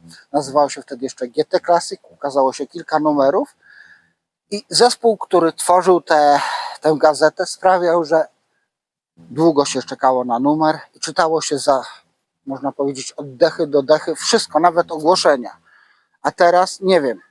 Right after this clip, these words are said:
nie wiem jak wy, ale ja kiedyś jeszcze kupowałem, mam wszystkie numery, powiedzmy, do trzy lata wstecz, a później nie wiem,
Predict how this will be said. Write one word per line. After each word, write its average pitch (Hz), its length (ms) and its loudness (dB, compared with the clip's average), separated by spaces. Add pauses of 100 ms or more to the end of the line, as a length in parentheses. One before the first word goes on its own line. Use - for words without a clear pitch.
(160)
nie 180 100 0
wiem 233 220 2
jak 185 200 2
wy, 135 260 2
ale 147 260 0
ja 175 340 4 (460)
kiedyś 170 320 -4
jeszcze 160 220 -6
kupowałem, 147 460 0
mam 147 200 -2
wszystkie - 400 -6
numery, 156 360 2
powiedzmy, 151 520 -6 (500)
do 139 200 0 (160)
trzy - 220 -2
lata 151 360 2 (340)
wstecz, - 560 -2 (440)
a 185 100 0
później 202 640 -2 (840)
nie 160 140 -2
wiem, 117 200 -8